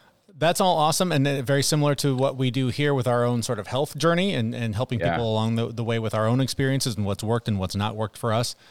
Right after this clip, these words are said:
Speaker 1: And I know along the way for you, you had your own he-, health issues. And so I was hoping to dive into that a little bit. Can you tell us a little bit about that process and, and what you learned about yourself and, and what happened to you?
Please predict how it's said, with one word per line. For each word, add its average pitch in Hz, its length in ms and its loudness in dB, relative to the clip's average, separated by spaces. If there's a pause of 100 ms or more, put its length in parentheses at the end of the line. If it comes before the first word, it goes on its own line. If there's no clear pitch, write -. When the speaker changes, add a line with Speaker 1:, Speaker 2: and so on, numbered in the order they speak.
(220)
Speaker 1:
And 123 340 0
I 139 80 -2
know 131 180 4
along 131 280 2
the 127 80 2
way 131 160 2
for 127 120 -4
you, 160 380 0
you 127 200 0
had 143 160 2
your 143 120 2
own 208 340 0 (100)
he-, 120 80 -4 (200)
health 120 280 -2
issues. 104 360 -6
And 107 100 -4
so 123 120 2
I 117 60 4
was 117 120 0
hoping 185 160 0
to 139 80 0
dive 143 240 2
into 135 160 0
that 127 200 2
a 180 40 -2
little 123 140 2
bit. 110 160 -6
Can 123 100 -2
you 143 80 2
tell 156 140 2
us 156 100 -2
a 170 60 -2
little 156 140 0
bit 151 100 0
about 139 360 0 (120)
that 131 260 -2 (300)
process 151 440 0
and, 117 120 -4
and 113 260 -2
what 117 140 -2
you 117 100 -2
learned 127 220 2
about 147 140 4
yourself 143 300 -2
and, 127 160 -4
and 123 140 -4
what 123 140 -4
happened 120 240 -6
to 117 80 -10
you? - 120 -14